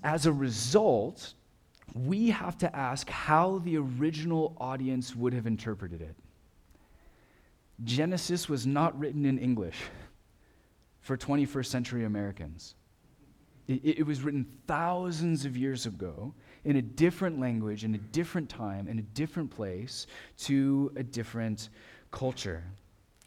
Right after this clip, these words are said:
And so, uh, the, the best guesses about Genesis is that it was likely written by Moses, uh, after the Israelites were freed from slavery in Egypt, and it was part of this five-book series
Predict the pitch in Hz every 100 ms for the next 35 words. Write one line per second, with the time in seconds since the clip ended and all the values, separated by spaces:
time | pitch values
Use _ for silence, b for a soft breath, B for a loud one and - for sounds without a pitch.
0 | - 135 123 147 143 139 139 123 123 131
1 | 127 117 B B B B B B - 139
2 | 131 131 156 160 - 143 156 165 - 104
3 | 107 160 - 127 120 123 120 135 143 139
4 | 98 123 123 131 131 127 123 127 160 156
5 | 131 127 127 117 120 117 113 113 113 131
6 | 190 214 - B B B B - 120 117
7 | - 135 143 170 143 127 135 139 131 127
8 | 123 127 113 - 135 151 139 147 127 120
9 | - 131 135 123 120 110 110 143 143 110
10 | 113 110 139 143 135 139 - 175 180 143
11 | 127 - - - 156 175 175 151 123 -
12 | 160 156 - - - - 156 131 95 82
13 | 67